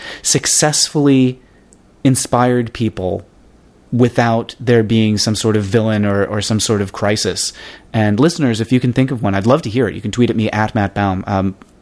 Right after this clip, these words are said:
'cause I'd, I'd love to be able to say that, that it has been done successfully. And I'm sure it must have been done successfully at some point. I just,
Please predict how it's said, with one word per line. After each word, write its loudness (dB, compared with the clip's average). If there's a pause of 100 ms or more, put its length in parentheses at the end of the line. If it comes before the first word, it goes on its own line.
(180)
'cause 2
I'd, 2
I'd 2
love 2
to -6
be 2
able 0
to -2
say 2
that, -4
that -4
it 0
has 4
been 2
done 4
successfully. -2
And 0
I'm 0
sure -2
it -2
must 0
have 0
been 0
done 2
successfully -4
at -4
some 0
point. -6
I -6
just, -4